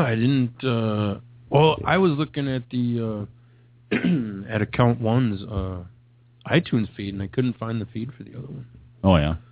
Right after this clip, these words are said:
Speaker 1: So I didn't, uh, I didn't get a chance to check it out yet.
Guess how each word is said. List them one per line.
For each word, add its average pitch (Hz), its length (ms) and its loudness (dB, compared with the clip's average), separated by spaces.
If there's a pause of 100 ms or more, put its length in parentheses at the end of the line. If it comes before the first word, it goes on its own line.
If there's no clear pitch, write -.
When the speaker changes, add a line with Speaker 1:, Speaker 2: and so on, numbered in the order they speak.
(160)
Speaker 1:
So 98 100 -10
I 95 100 -4
didn't, 107 440 -2
uh, 101 260 -6
I 104 60 -2
didn't 110 160 0
get 107 100 0
a 98 60 -4
chance 101 280 -6
to - 60 -18
check - 220 -10
it 95 60 -12
out 98 180 -8
yet. - 140 -12